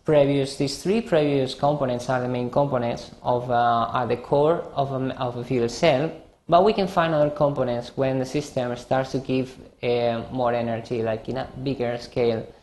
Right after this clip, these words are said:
This is the case of, uh, all the components necessary to associate single cells into stacks.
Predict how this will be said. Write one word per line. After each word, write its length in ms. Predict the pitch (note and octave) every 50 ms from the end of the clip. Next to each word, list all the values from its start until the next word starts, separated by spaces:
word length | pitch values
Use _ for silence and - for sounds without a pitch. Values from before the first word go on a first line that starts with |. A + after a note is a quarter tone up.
| _ _ _ _ _ _ _ _ _
This 200 | - F3+ G#3+ G#3
is 140 | G#3+ G3+ F3
the 80 | E3+ D3+
case 520 | - - E3+ D#3 C#3 C3 C3 B2+ - - - - - _ _
of, 500 | C#3 C3+ C3 B2+ B2+ B2+ - - - -
uh, 480 | C3 C3 B2+ B2+ B2+ B2+ B2 - - - - -
all 160 | D3 D#3 D#3
the 80 | D#3 D3
components 600 | - D#3 D3+ D3 - C#3+ C3+ C3 B2 B2 - -
necessary 760 | D3+ D#3 E3 E3+ D#3 - - C#3+ C3+ C3 C3 C3+ C3+ B2+ B2
to 180 | - - C#3 C3+ C#3
associate 760 | C#3 - - E3+ E3+ E3+ - - C#3+ C3+ C3 B2+ B2+ B2+ -
single 440 | - - - E3+ F3 F3 D#3 C#3 C3
cells 500 | - - C#3 C3 C3 C3 C3 C3 - - - _
into 360 | - D3+ D#3 D3+ - C3+ A#2+
stacks. 600 | B2 - - - B2+ A#2 G#2+ - - - - -